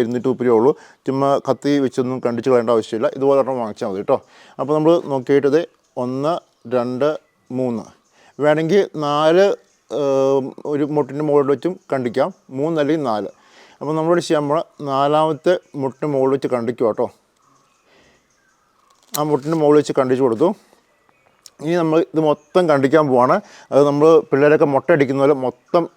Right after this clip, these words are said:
മുട്ടയടിക്കാൻ പോവാണ്. ഇതിൻ്റെ ഇലയെല്ലാം പറിച്ച് കളയും. അതുപോലെ ഇതെല്ലാം, ഇതുപോലെ എല്ലാം നമ്മൾ കട്ട് ചെയ്ത് കളയാൻ പോവാണ്. അതുപോലെ, ആ,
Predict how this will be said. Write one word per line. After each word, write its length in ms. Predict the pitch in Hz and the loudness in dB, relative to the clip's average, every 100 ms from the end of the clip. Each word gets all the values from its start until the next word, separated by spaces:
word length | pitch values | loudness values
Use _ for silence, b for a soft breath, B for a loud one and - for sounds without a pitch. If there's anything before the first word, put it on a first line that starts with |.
| 131 | -6
മുട്ടയടിക്കാൻ 480 | 131 165 147 139 143 | -2 0 2 2 2
പോവാണ്. 200 | 123 127 175 - | 2 2 0 -2
ഇതിൻ്റെ 200 | 139 139 127 | -2 0 2
ഇലയെല്ലാം 540 | 147 139 139 139 160 139 | 2 2 2 2 2 2
പറിച്ച് 220 | 120 - | -2 0
കളയും. 240 | 127 143 226 B B B | 0 2 -2 B B B
അതുപോലെ 340 | 147 139 160 165 165 | 2 4 4 4 2
ഇതെല്ലാം, 400 | 156 147 143 127 _ _ - | 2 4 4 2 _ _ -2
ഇതുപോലെ 280 | 143 147 151 135 | 2 6 6 4
എല്ലാം 260 | 139 165 - 143 | 4 2 2 -8
നമ്മൾ 180 | 135 143 - | 0 0 0
കട്ട് 140 | 127 | 0
ചെയ്ത് 120 | 143 143 | 2 4
കളയാൻ 200 | 135 127 | 4 2
പോവാണ്. 240 | 123 127 180 B B B B | 0 0 -2 B B B B
അതുപോലെ, 320 | 151 156 175 185 175 | 2 4 6 6 4
ആ, 40 | - | 4